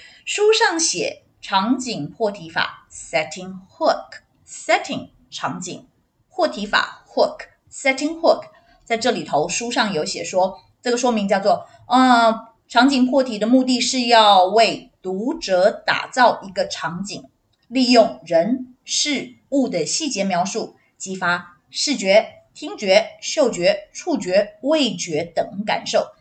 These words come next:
让人一开始就有身临其境之感。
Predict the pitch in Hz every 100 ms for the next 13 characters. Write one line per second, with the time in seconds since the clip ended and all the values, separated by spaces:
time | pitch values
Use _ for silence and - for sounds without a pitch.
0 | _ - 220 185 165 165 175 - 196 185
1 | 190 - - 196 175 - - - 190 196
2 | 202 214 175 170 185 180 180 233 202 220
3 | 247 160 60 73 220 220